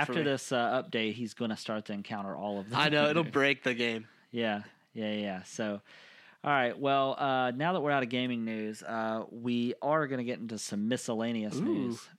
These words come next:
Speaker 2: Yeah, miscellaneous. This is part of that, um, and much more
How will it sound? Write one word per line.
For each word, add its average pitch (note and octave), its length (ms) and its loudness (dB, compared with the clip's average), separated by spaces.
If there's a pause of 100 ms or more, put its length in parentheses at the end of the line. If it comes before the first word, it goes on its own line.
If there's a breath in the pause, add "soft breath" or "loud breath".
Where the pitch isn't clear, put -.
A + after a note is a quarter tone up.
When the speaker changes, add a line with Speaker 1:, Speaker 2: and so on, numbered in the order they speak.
Speaker 2:
Yeah, A#2+ 200 -6
miscellaneous. C#3 720 -2
This D3+ 200 -4
is D3 140 -2
part D#3+ 260 2
of C3+ 80 0
that, C3+ 340 4
um, A#2+ 540 0 (840 soft breath)
and B2+ 300 -2
much B2+ 360 -4
more A2+ 440 -2